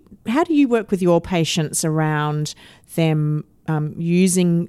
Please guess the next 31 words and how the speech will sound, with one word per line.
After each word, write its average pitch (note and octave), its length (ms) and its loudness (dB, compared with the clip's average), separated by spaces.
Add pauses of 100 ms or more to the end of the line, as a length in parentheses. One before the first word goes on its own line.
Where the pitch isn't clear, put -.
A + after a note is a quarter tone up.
(120)
the D#3+ 80 -2
signals D#3+ 540 -2
from D#3+ 200 -6
their D3 120 0
body D3 340 -2
for D#3+ 240 -6
good D3+ 600 0
and, D3+ 300 -4
and D#3+ 180 0
not - 180 0 (380)
allowing D3+ 480 -2
it - 120 -10
to E3+ 100 -8
kind D3+ 180 -6
of C#3+ 80 -6
spiral D3 520 -2
them D3 140 -4
into C#3+ 420 -2 (300)
fear, F3+ 500 2
which D3 220 -2
can E3 140 0
also D3+ 300 0
happen D3+ 360 -2
where C#3+ 100 0
you're D3 180 0
like, D3+ 220 -4
"Oh A3 60 4
my D4+ 100 6
God, D#4 280 4 (260)
I've A#3 120 -4
bloated. C4 400 2